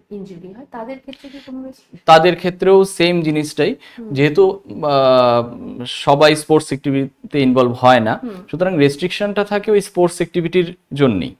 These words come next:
Speaker 1: হুম,
Speaker 2: হুম?
Speaker 1: হুম।
Speaker 2: তো সুতরাং স্পোর্টস অ্যাক্টিভিটি যদি কেউ না থাকে, তাহলে মোটামুটি দেড় মাস পর থেকে, আহ, gradually নরমাল লাইফ লিড করতে পারে।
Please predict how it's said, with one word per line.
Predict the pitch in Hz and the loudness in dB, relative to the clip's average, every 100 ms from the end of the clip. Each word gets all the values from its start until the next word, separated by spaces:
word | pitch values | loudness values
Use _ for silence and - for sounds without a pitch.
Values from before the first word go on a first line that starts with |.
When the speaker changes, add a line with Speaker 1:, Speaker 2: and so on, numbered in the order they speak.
| - | -16
Speaker 1:
হুম, | 214 | -16
Speaker 2:
হুম? | 170 180 233 | -16 -10 -10
Speaker 1:
হুম। | 175 185 - - - - | -10 -18 -20 -20 -14 2
Speaker 2:
তো | 147 143 135 - | 4 4 2 -12
সুতরাং | - 147 160 | -10 -2 -2
স্পোর্টস | 156 135 131 | -2 -4 -4
অ্যাক্টিভিটি | 170 202 185 196 | -6 -6 -6 -2
যদি | 202 202 | -2 -2
কেউ | 202 190 | 0 0
না | 185 180 | 2 0
থাকে, | 180 202 240 | 0 -4 -4
তাহলে | 247 175 170 202 | -2 2 2 2
মোটামুটি | 190 180 185 185 185 190 | -2 -2 -4 -4 -4 -2
দেড় | 170 160 | 0 0
মাস | 160 160 160 | 2 0 -2
পর | 156 147 | 0 0
থেকে, | 147 147 160 156 160 - - - | 0 -6 0 2 0 -8 -20 -6
আহ, | 147 139 | 0 4
gradually | 135 135 135 135 131 131 135 | 4 4 4 2 0 -2 0
নরমাল | 123 123 120 117 - | 2 4 2 0 -2
লাইফ | 110 107 - _ - | 0 0 -4 _ -6
লিড | 117 104 - | -4 -4 -2
করতে | 123 117 101 | -4 -2 -4
পারে। | 80 71 | -6 -8